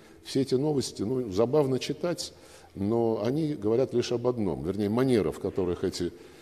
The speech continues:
э, в которой эти новости преподносятся, говорит лишь об одном, что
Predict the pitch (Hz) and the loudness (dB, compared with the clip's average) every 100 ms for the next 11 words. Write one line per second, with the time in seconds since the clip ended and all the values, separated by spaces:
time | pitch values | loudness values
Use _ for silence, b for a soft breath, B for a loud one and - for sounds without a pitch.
0 | B B - 78 - 101 101 95 87 82 | B B -6 -4 0 2 4 4 4 2
1 | 90 - 98 98 87 - 98 98 107 113 | -2 0 0 2 0 -4 -4 -4 -2 -4
2 | 151 156 - 98 107 120 107 117 110 131 | -2 -6 -6 -2 0 0 -2 -2 -2 -2
3 | 170 160 - 139 131 | -2 -6 -2 0 0